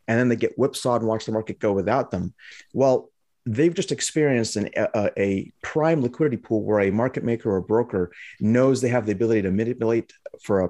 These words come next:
a short period of time and, and kind of push their weight there and get a better price average, stop hunting people, and then, and then running and then get, letting the market run up.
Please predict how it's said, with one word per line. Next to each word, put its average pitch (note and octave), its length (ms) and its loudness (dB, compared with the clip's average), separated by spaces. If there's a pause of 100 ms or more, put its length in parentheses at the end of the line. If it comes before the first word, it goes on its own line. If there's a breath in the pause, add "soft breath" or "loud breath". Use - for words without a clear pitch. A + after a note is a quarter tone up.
a - 40 -2
short A2+ 240 -2
period G#2+ 160 0
of - 60 -20
time C3 460 -2 (520)
and, A#2 220 0
and A2+ 220 0
kind B2 140 2
of G2+ 120 -2
push D3 200 -2
their G#2+ 140 2
weight C3 280 0
there D#3 300 0 (260 loud breath)
and A2 140 -2
get B2+ 100 2
a A2+ 60 2
better A#2 200 2
price B2+ 320 -2
average, G#2+ 460 -2
stop D3 380 0
hunting A2+ 340 0
people, A2 440 -2
and A2 120 0
then, G#2+ 260 -2
and G2+ 160 -2
then G#2 100 0
running G#2+ 340 0
and G2 140 -2
then F#2+ 120 -2
get, E2 160 -6
letting G#2+ 220 0
the G2+ 40 0
market G2 300 -2
run G#2 380 0
up. G2+ 260 0